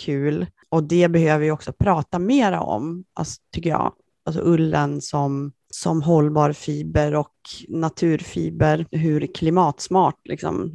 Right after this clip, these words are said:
den är som fiber. Och vi pratar ju ganska mycket om det, vi som redan är, liksom,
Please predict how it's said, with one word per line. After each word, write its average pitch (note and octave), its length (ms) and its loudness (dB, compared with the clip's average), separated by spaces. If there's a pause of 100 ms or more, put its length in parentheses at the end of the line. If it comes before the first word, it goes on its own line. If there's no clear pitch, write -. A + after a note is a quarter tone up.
den D#3 180 -2
är F#3+ 340 6
som D#3 220 -2
fiber. D#3+ 600 0
Och - 340 -6
vi G3+ 160 4
pratar F#3+ 380 2
ju G3 80 4
ganska E3+ 240 2
mycket D#3 200 -2
om C#3+ 160 -2
det, C#3+ 360 0
vi C#3+ 300 -4
som C3+ 480 -2 (480)
redan D3 420 2
är, G#3 300 4
liksom, - 400 -8